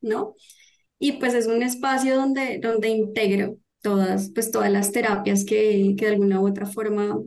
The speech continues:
en, en las que creo, ¿no? <laughs> Y, mm, y, pues, bueno, ahí hay dos espacios, ¿no? Está el espacio de procesos terapéuticos, normal, virtual o presencial, y Caminos, lo que te lleva es a,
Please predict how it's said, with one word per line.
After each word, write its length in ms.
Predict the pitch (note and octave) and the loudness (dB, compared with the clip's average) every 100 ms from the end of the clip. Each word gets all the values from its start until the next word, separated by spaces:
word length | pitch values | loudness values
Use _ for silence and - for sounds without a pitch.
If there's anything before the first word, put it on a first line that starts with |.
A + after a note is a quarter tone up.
| - | -4
en, 180 | A3 - | -4 0
en 100 | G#3+ | 2
las 160 | G#3+ | 2
que 140 | A3 F#3+ | 2 0
creo, 420 | G#3+ G3+ F#3+ - - | 2 2 0 -2 -6
¿no? 260 | B3 A3 - - | -2 0 -2 -4
<laughs> 240 | G3+ G3 - _ C4+ D#4+ D#4 C#4+ - - _ | -6 -6 -12 _ -8 -8 -10 -14 -18 -20 _
Y, 260 | - C4 B3 | -2 0 0
mm, 560 | B3 A#3+ A#3+ A#3 G3 - _ _ _ _ - | 0 0 -2 -2 -6 -12 _ _ _ _ -8
y, 80 | C4+ | -4
pues, 200 | - A3 | -2 0
bueno, 260 | G3+ F#3 F#3 | 2 0 0
ahí 240 | A3 G#3+ G#3+ | 0 0 2
hay 120 | G#3+ | 2
dos 180 | G#3+ A3 | 0 -2
espacios, 480 | G#3+ - - F#3+ | -4 -8 -8 -2
¿no? 100 | F#3+ | 0
Está 240 | C4+ - A3 | 0 -2 -2
el 80 | A3 | 0
espacio 500 | G#3+ A#3 A#3 A#3+ A#3+ | -2 -2 -2 0 0
de 100 | A#3+ | -2
procesos 440 | A#3+ A#3+ G#3 G3 | -4 -2 -2 -2
terapéuticos, 920 | G#3+ A3 A3 G#3 G3 A3+ C#4 C#4+ - _ | -2 -2 -2 -2 -2 -4 -6 -8 -10 _
normal, 500 | A#3+ G#3+ G#3 G3 G3+ A#3+ | -2 0 2 2 2 0
virtual 460 | A3 G3+ G#3 G3+ | -2 -2 -2 -2
o 60 | G#3 | -4
presencial, 720 | A3 A3 A#3 A#3 A3+ G3 - - _ _ _ _ - | -4 -2 -2 -2 -2 -2 -6 -12 _ _ _ _ -4
y 140 | C#4+ | -2
Caminos, 800 | D4+ D4 D#4 C#4+ B3+ C#4+ - - _ _ _ _ - | 2 4 4 4 2 -2 -4 -10 _ _ _ _ -2
lo 140 | A#3+ | -2
que 120 | A#3+ | 0
te 160 | G#3 G#3 | -2 0
lleva 240 | G3+ G3 | 0 2
es 100 | F#3+ | 2
a, 160 | G3+ G3 | 0 -2